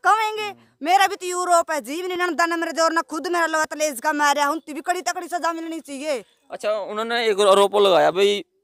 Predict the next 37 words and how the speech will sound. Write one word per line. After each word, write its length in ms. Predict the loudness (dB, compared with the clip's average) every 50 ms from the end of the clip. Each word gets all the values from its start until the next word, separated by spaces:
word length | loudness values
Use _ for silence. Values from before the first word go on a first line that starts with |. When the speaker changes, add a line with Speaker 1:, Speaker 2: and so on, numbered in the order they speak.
| _ _ -12
Speaker 2:
मैं 260 | -6 -2 0 0 0 0
बीच 200 | -2 -6 -4 -4
में 140 | -4 -2
वो 100 | 0 0
जो, 200 | -2 -2 -4 -6
जो 240 | -4 -4 -2 -4 -4
चल 200 | -4 -4 -6 -4
रहा 180 | 0 2 2 2
था, 120 | 4 2
आपको 240 | 0 0 -2 -4 -8
जो 100 | -6 -4
लड़ाई 260 | -4 0 0 0 0
चल 160 | -2 -6 -10
रही 140 | -10 -10 -8
थी, 220 | -8 -8 -8 -8 -8
इसमें 320 | -10 -10 -8 -6 -6 -6
नू 120 | -4 -4
कहा 200 | 0 2 2 2
भाई 200 | 2 2 -2 -4 -6 -12 _ _ -10
पहला 200 | -6 -2 -2 -2
गंडासी 460 | -2 -2 0 0 -2 -2 -2 -6 -6
मारी 280 | -2 0 -2 -2 -2 -4
हुई 220 | -6 -6 -6 -8
है। 140 | -10 -12 -14 _
Speaker 1:
वो 280 | -18 -18 -14 -12 -12 -12
तो 120 | -12 -12
देख, 240 | -14 -14 -14 -14 -12
इनकी 240 | -12 -14 -12 -14 -14
जीजा 260 | -12 -12 -10 -10 -10
साले 240 | -10 -8 -8 -8 -8
की 100 | -8 -10
होगी 300 | -8 -8 -8 -8 -8 -10
थी 100 | -12 -10
थोड़ी 220 | -10 -8 -8 -6
बहुती, 300 | -4 -4 -6 -6 -8 -14
Speaker 2:
अच्छा, 340 | -14 _ _ _ _ _ _
अच्छा। 40 | -18